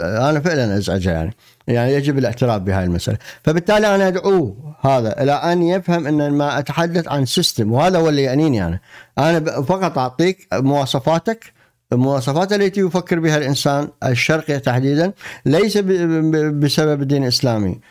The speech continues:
وليس بسبب القليبي، لا، هذا نظام تفكير عمره أربعة آلاف سنة،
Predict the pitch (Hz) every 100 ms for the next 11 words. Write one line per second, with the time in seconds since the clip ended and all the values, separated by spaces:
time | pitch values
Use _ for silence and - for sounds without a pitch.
0 | _ _ 113 135 160 202 180 185 180 165
1 | 165 156 143 120 127 175 131 - _ _
2 | _ 131 147 151 139 143 143 196 220 214
3 | 165 - 185 175 156 160 151 143 135 131
4 | 139 190 - 165 95